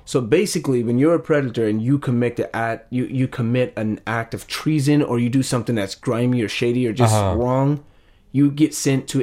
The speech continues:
Speaker 1: a prison planet.
Speaker 2: Oh.
Speaker 1: Prison planet for, like, a hundred to two hundred years.
Speaker 2: Uh-huh.
Speaker 1: So whatever that predator did, he was a piece, he was a P O S.
Speaker 2: Yeah, yeah,
Speaker 1: A piece
Speaker 2: yeah.
Speaker 1: of crap. So
Speaker 2: Yeah.
Speaker 1: he got sent to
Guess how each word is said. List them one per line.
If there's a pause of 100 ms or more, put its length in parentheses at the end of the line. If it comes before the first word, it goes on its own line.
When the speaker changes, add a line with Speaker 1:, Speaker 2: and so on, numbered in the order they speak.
Speaker 1:
a (160)
prison
planet. (520)
Speaker 2:
Oh. (140)
Speaker 1:
Prison
planet
for,
like, (200)
a
hundred
to
two
hundred
years.
Speaker 2:
Uh-huh. (200)
Speaker 1:
So
whatever
that
predator
did,
he
was
a
piece,
he
was
a
P
O
S.
Speaker 2:
Yeah,
yeah,
Speaker 1:
A
piece
Speaker 2:
yeah.
Speaker 1:
of
crap.
So
Speaker 2:
Yeah.
Speaker 1:
he
got
sent
to